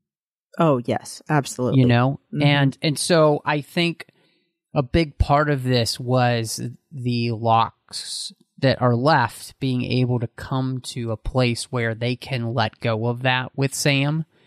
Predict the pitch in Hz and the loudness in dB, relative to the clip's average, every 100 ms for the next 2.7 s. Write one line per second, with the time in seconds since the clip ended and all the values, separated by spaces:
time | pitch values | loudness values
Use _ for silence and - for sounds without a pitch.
0 | _ - 139 135 131 143 127 - - 180 | _ -14 -10 -10 0 2 2 2 2 2
1 | 185 127 123 120 - 180 180 - - 131 | 2 2 0 0 -2 -2 -2 -4 -6 -4
2 | - - 135 - 156 139 | -4 -2 0 2 2 2